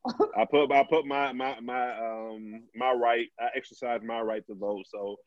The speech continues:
Speaker 2: I have something to say about what's going on. That's like you, you not voting, but you going to the city council meeting and, uh,
Speaker 1: And causing
Speaker 2: uh,
Speaker 1: hell.
Speaker 2: expre-, e-, e-, expressing your, your, your, your thoughts and shit. Like, what you expressing? You didn't even add your, you know what I'm saying? You didn't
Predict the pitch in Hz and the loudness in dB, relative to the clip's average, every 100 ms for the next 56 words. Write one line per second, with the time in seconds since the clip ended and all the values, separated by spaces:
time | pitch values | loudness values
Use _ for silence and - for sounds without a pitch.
0 | _ _ 113 123 - 117 101 113 98 104 | _ _ 2 2 2 -2 -2 -6 -8 -10
1 | 101 110 104 104 101 104 101 107 104 - | -6 -2 0 0 -2 -2 4 4 4 -2
2 | _ _ _ - 117 110 113 110 110 117 | _ _ _ 2 4 6 4 6 6 6
3 | 135 135 131 143 135 135 139 127 113 131 | 8 8 8 4 4 4 6 4 6 4
4 | 117 120 127 123 117 135 110 - 120 98 | 2 -2 0 0 -2 -4 -6 -4 -4 0
5 | 120 110 110 110 107 110 107 107 104 - | 0 0 -2 0 0 0 0 0 -4 -2
6 | 113 113 107 104 101 - - 185 - 208 | 2 4 4 4 2 0 2 2 6 8
7 | 214 208 190 151 156 156 143 151 151 147 | 8 8 8 6 6 6 6 6 6 6
8 | 139 - 143 139 135 127 127 127 127 120 | 2 2 2 2 2 2 4 4 2 2
9 | 123 120 110 123 117 - _ 101 90 - | 0 0 0 4 2 2 _ -14 -4 -2
10 | 160 285 233 - 453 269 160 196 196 180 | -2 -4 -8 -4 -4 -2 -4 -4 -4 -6
11 | 170 185 190 180 170 165 _ _ _ _ | -10 -6 0 0 0 -4 _ _ _ _
12 | - 151 170 156 165 156 202 190 190 180 | 2 6 6 6 2 0 -2 0 0 -2
13 | 180 175 170 143 | -2 -2 -4 -10